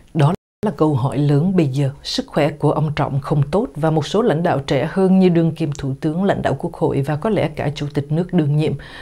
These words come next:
đều được cho là đang cân nhắc cơ hội kế nhiệm ông Trọng làm người đứng đầu đảng. Tại đại hội mười bốn, nếu vẫn còn tại vị, chắc chắn ông Trọng sẽ nhắm đến việc đảm bảo bầu cho được người mà ông cho là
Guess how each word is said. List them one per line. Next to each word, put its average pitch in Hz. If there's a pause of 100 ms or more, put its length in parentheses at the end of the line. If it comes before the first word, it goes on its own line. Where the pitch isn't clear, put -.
(140)
đều 190
được 185
cho 196
là 165
đang 160
cân 160
nhắc 208
cơ 170
hội 139
kế 156
nhiệm 175
ông 147
Trọng 139
làm 139
người 135
đứng 147
đầu 143
đảng. 131 (520)
Tại 180
đại 151
hội 156
mười 160
bốn, 160
nếu 185
vẫn 160
còn 143
tại 135
vị, 131 (100)
chắc 180
chắn 175
ông 165
Trọng 143
sẽ 139
nhắm 165
đến 185
việc 156
đảm 151
bảo 139
bầu 147
cho 160
được 147
người 156
mà 147
ông 156
cho 160
là 143